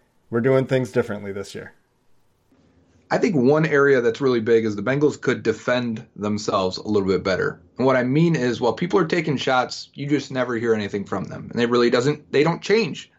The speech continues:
Speaker 2: the things they're being critiqued about, right? They could build a practice bubble. They could hire more scouts. They can put up a ring of honor and, and honor their players and, and their former greats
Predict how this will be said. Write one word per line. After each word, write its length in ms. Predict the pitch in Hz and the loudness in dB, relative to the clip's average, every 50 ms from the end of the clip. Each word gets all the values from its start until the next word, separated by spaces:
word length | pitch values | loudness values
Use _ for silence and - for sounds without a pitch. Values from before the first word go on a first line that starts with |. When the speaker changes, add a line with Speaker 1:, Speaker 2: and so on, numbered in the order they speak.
| _ | _
Speaker 2:
the 80 | - 117 | -10 -6
things 260 | 113 139 139 139 123 | -4 -2 -4 -2 -2
they're 100 | 123 131 | -2 -2
being 380 | 120 127 131 131 131 131 127 - | -2 0 -2 0 0 -2 -4 -2
critiqued 400 | - 135 135 175 208 220 - - | -4 -4 -2 -2 -4 -2 -4 -6
about, 240 | 98 95 - - - | -6 -6 -8 -6 -2
right? 320 | 98 107 120 - - - - - - - _ - | 0 2 2 0 -2 -6 -14 -20 -20 -14 _ 0
They 140 | 151 170 | 0 2
could 180 | 160 175 160 160 | 2 2 0 2
build 220 | 160 147 143 135 | 4 4 4 4
a 60 | 117 - | 0 -2
practice 380 | - 110 98 95 - 95 92 | -2 -4 -6 -6 -10 -16 -14
bubble. 360 | - - 92 90 - - - _ _ _ - | -8 -8 -8 -8 -8 -12 -16 _ _ _ -4
They 100 | 131 139 | -4 -2
could 140 | 139 - | -2 -4
hire 320 | - - - 135 139 135 117 | -4 -2 0 0 2 2 0
more 220 | 113 110 110 101 | -2 -4 -6 -6
scouts. 440 | - - - 104 90 - - - - _ - _ - | -8 -8 -8 -8 -8 -8 -10 -14 -20 _ -16 _ -4
They 80 | - 131 | -4 -2
can 160 | 131 123 - | -2 -2 0
put 160 | - 151 151 | 2 2 2
up 100 | 147 147 | 2 0
a 60 | 143 | -4
ring 260 | 131 123 127 131 131 | -4 -4 -4 -4 -2
of 140 | 127 113 - - - | -4 -6 -6 -6 -4
honor 420 | 123 139 139 131 110 92 - - _ - | -2 0 0 0 -2 -6 -10 -12 _ -10
and, 180 | 117 117 113 - - | -8 -8 -8 -4 -4
and 240 | 131 131 123 120 - - | -2 0 0 -2 -2 0
honor 260 | 123 135 135 135 131 | 0 0 2 0 0
their 200 | 123 131 127 - | 2 0 0 0
players 440 | - 139 127 123 139 139 120 101 110 | -2 0 2 4 4 4 2 0 -2
and, 220 | 113 110 110 107 | -4 -4 -4 -4
and 160 | 117 120 117 | -4 -4 -2
their 100 | 117 110 | -2 -4
former 380 | - - 139 135 131 127 117 110 | -4 -2 -2 -2 0 0 0 0
greats 440 | - 127 143 147 143 147 - - | 0 2 2 2 0 0 -6 -16